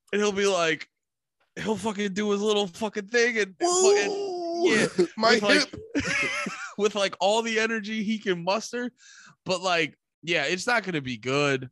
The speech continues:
Speaker 1: But
Speaker 2: Yeah.
Speaker 1: I'll, I mean, it'll be interesting. Who do you,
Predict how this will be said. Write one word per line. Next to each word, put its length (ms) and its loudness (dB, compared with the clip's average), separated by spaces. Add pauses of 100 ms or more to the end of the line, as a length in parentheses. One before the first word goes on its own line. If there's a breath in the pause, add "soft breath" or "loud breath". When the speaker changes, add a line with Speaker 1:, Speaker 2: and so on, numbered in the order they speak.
(140)
Speaker 1:
But 300 2
Speaker 2:
Yeah. 80 -2
Speaker 1:
I'll, 520 -2
I 120 -6
mean, 480 -4 (260)
it'll 160 0
be 180 -2
interesting. 460 -4
Who 100 -2
do 100 0
you, 80 -4